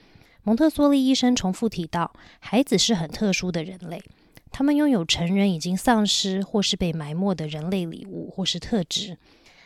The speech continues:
也就是刚刚提到的充满好奇、乐于探索、能一直学习、进步与适应环境的特质。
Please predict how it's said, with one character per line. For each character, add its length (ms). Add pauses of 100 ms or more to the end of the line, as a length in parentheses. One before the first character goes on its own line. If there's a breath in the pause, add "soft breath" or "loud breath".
(220 soft breath)
也 80
就 100
是 140
刚 100
刚 180
提 200
到 180
的 180
充 220
满 160
好 240
奇、 600
乐 160
于 120
探 300
索、 340 (280 loud breath)
能 120
一 120
直 180
学 260
习、 480
进 240
步 280
与 80
适 220
应 140
环 220
境 180
的 80
特 280
质。 280